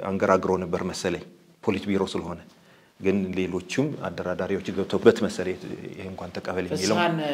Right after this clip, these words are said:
Speaker 2: ነበር የፈለገው ግ-፣
Speaker 1: አይ፣
Speaker 2: ብልጽግና?
Speaker 1: ፍስሐን ሳይሆን
Speaker 2: እ።
Speaker 1: ከፖሊት ቢሮ
Speaker 2: ብቻ፣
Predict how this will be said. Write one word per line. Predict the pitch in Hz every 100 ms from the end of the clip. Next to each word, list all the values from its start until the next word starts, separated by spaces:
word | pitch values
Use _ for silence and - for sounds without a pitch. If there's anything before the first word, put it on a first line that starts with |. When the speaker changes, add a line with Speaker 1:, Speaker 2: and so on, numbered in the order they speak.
| 139
Speaker 2:
ነበር | 139 143
የፈለገው | 135 139 139 147 147
ግ-፣ | 147 139 131 131
Speaker 1:
አይ፣ | 113 -
Speaker 2:
ብልጽግና? | - - - -
Speaker 1:
ፍስሐን | - - 135 139
ሳይሆን | 131 147 143 117 202
Speaker 2:
እ። | - - -
Speaker 1:
ከፖሊት | - - 127 120
ቢሮ | 120 113 120
Speaker 2:
ብቻ፣ | 156 214